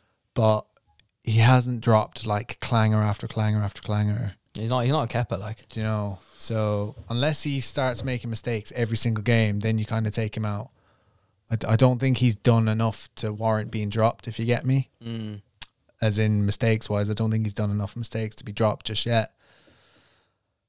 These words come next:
Speaker 1: Uh, you're into the next round of the F A Cup. Henderson will get another game there.
Speaker 2: Oh, he's played all the domestic.
Speaker 1: Henderson will play in the Europa League as well.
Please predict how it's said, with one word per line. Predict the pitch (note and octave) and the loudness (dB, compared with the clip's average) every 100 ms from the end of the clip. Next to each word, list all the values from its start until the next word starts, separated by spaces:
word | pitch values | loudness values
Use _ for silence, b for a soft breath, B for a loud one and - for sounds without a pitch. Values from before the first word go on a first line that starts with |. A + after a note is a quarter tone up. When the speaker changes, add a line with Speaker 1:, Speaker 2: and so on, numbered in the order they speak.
| _ - | _ -6
Speaker 1:
Uh, | B2 B2 B2 A#2+ G#2 - | 0 2 4 4 2 0
you're | C3+ | 0
into | B2+ A#2+ | 0 0
the | A#2 | 0
next | A#2+ - | 0 0
round | A2+ | 0
of | A2 | 0
the | |
F | G#2 | -2
A | A2 | -2
Cup. | - A#2+ A#2 - B B B B B - G#2 A#2+ | 0 0 0 -10 B B B B B -10 -8 -6
Henderson | - G#2+ G2 G#2+ | 0 2 2 2
will | G2+ | 2
get | G#2 | 2
another | G#2 G2+ | 2 2
game | G#2 G#2 G2+ | 2 2 2
there. | G#2+ G#2+ G#2+ G#2+ | 2 2 2 0
Speaker 2:
Oh, | B2 | -2
he's | C3 | -4
played | - A#2+ | -2 -2
all | A2+ | -2
the | A2+ | -2
domestic. | A#2 A2+ - - - | -2 -2 -2 -8 -8
Speaker 1:
Henderson | - A2 G#2+ A2 G#2 | -4 -2 0 -2 -2
will | G2+ | -4
play | A2 G#2 | 0 2
in | G2+ | 2
the | G2 | 2
Europa | G2 G#2 - | 4 4 2
League | G#2 G2 | -2 0
as | G2+ | 0
well. | G#2 G#2 G2+ | 2 2 0